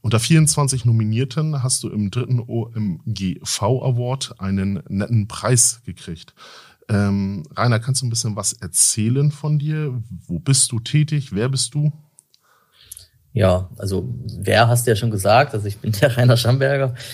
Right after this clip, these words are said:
Speaker 2: Ich hab meinen Firmensitz hier in Dresden, bin also fokussiert und eigentlich in der Branche relativ bekannt als Handwerksmakler. Ich sag immer das Original, weil es inzwischen auch Kopien gibt. Und, äh, der Hauptfokus liegt halt auf Schornsteinfegern und Bäckereien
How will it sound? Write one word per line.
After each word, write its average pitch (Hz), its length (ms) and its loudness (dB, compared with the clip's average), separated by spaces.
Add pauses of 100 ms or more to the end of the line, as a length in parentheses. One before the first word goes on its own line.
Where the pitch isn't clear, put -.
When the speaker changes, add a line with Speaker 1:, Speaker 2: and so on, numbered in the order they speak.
Speaker 2:
Ich - 100 -2
hab 113 120 4
meinen 104 380 4
Firmensitz 123 400 2
hier 110 100 -2
in 95 80 0
Dresden, 127 640 -2
bin 113 160 0
also 95 380 -4 (140)
fokussiert 117 520 0
und 95 300 -6
eigentlich 107 240 0
in 98 80 -2
der 95 360 -2
Branche 113 380 2
relativ 120 360 4
bekannt 120 320 2
als 98 280 -4 (340)
Handwerksmakler. 131 920 4
Ich - 80 -20
sag - 180 0
immer 110 140 4
das 101 160 -2
Original, 110 560 0
weil 104 80 -6
es 104 120 -6
inzwischen 120 360 -4
auch 110 180 -4
Kopien 139 280 -4
gibt. 143 260 -4 (460)
Und, 101 500 4
äh, 98 380 0
der 98 120 2
Hauptfokus 117 540 2
liegt 107 200 -2
halt 95 320 2 (100)
auf 95 220 -4 (200)
Schornsteinfegern 104 920 2
und 104 140 -8
Bäckereien 107 540 2